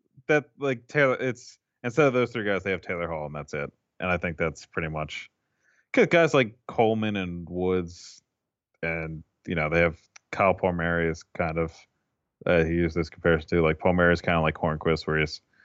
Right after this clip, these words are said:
you know, pretty annoying net presence and a kind of a jackass after the whistle. So I, I can definitely see that,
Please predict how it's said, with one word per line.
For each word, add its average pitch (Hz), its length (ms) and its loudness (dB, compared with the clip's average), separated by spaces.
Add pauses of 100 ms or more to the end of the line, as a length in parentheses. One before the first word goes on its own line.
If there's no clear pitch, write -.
(460)
you 233 80 4
know, 117 140 4
pretty 113 200 2
annoying 92 320 0
net 85 200 0
presence 87 420 -4
and 78 120 -4
a 76 220 -6 (260)
kind 90 120 -2
of 85 80 -2
a 80 40 0
jackass 78 540 0
after 78 180 -2
the 78 100 -2
whistle. 80 540 -2
So - 180 -4 (140)
I, 85 180 4 (160)
I 151 100 2
can 170 100 2
definitely 139 300 4
see 117 160 -2
that, 87 240 0